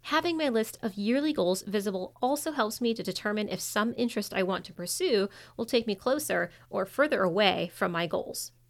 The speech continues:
For example, this year I had an idea for a podcast drama that I really wanted to do, but I had not finished publishing three to four books at that point. So I had to put that on the back burner, and I do intend to get to it eventually when it makes sense and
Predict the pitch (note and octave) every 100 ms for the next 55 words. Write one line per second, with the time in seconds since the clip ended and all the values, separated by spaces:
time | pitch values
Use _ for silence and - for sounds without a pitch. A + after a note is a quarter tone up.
0 | _ - - F4+ D4+ G3+ E3 E3 - F#3
1 | D4+ D4+ A3+ G#3+ - B3 C#4 C4 A3 F#3+
2 | F#3+ C4+ C4+ B3+ F#3+ F3+ - D4 D4+ -
3 | A3 - F#3 F3 F3 A3 - - D4 D#4+
4 | E4+ E4+ D#4 C4 - B3+ B3 A3 C4 F3
5 | E3 - D4+ - - - - - A#3 A#3
6 | B3 G3+ G#3 A#3 - - F#3+ F3+ A3+ -
7 | - F#3 A3 - E3+ E3+ - - F#3+ G3+
8 | G#3 - F#3 F#3 F#3 F4 - - - -
9 | - - - _ _ - - D4+ A#3 B3+
10 | D#4+ F#4 - C4 C4 - G#3+ G#3 G3 F#3
11 | A#3 F3 E3 E3 - - A#3+ - C4+ A3
12 | D4 E4+ F4 - B3 A#3+ A3+ C#4+ - F#3+
13 | F3 E3+ G#3 - E3+ E3 - G3+ - G#3+
14 | A#3+ - - F#3 A#3+ - - - G3+ G3+